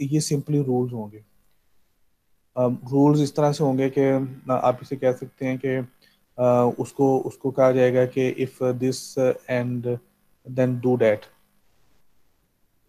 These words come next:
इस तरह का एक होगा कि उ-, उसको पता होगा कि ये चीज़ अगर है, अ, अगर user ने ये कहा है,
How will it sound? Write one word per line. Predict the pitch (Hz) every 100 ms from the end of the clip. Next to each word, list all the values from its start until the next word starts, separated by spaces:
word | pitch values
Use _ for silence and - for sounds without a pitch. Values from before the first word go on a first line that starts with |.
| 139
इस | -
तरह | 143 135
का | 135
एक | 127
होगा | 110 113 107 113
कि | - 120
उ-, | 123 123 123 -
उसको | 120 123
पता | 127 139
होगा | 127
कि | 117 127
ये | 127
चीज़ | 127 135 127
अगर | 123 127
है, | 120 117 131 _ _ _ _ -
अ, | 120 120 -
अगर | 127 127
user | 127 123 131
ने | 131
ये | 127 131
कहा | 135
है, | 127